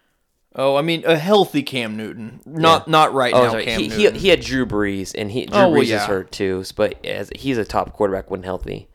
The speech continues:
Speaker 2: There's Drew Brees and Bra-, Ben Roethlisberger getting hurt over the weekend, season ending, for, oh, for at least Roethlisberger. Is Drew Brees out for the season too, or no? I don't think he is.
Speaker 1: No, he's out for a very long time, though.
Speaker 2: But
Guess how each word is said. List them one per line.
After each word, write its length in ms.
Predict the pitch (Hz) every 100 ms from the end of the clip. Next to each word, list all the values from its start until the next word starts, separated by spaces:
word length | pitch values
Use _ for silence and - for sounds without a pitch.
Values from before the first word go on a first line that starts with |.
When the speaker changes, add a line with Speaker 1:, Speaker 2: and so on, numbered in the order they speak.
| _ _ _ _ _ _ _ _ -
Speaker 2:
There's 260 | 120 190 -
Drew 300 | - 120 151
Brees 440 | 104 110 170 165 -
and 400 | 95 123 143 -
Bra-, 240 | - 95 101
Ben 240 | 107 117
Roethlisberger 480 | 110 127 - 160 151
getting 240 | 135 113 92
hurt 460 | - 98 143 - -
over 260 | 101 101
the 120 | 120
weekend, 580 | 92 95 - 139 220 240 _ _ _ _ _ _ _ _
season 380 | - 117 131 107
ending, 480 | 107 123 190 226 - _ _ _ _ _ _ _
for, 160 | - -
oh, 80 | 113
for 140 | 123
at 60 | 120
least 140 | 139
Roethlisberger. 540 | 107 123 113 107 104 110
Is 140 | 110
Drew 160 | 98 131
Brees 180 | 123 131
out 100 | 143
for 80 | 127
the 60 |
season 240 | 135 135 127
too, 160 | 139
or 40 | 160
no? 260 | 113 101 - 50 -
I 60 | -
don't 120 | 156
think 180 | 151 190
he 100 | -
is. 120 | -
Speaker 1:
No, 300 | 156 156 151
he's 140 | 160 151
out 140 | 151
for 120 | 135
a 40 | 131
very 240 | 127 123
long 260 | 110 110 104
time, 300 | - 78 82
though. 220 | - - _ _ _
Speaker 2:
But 360 | 107 117 117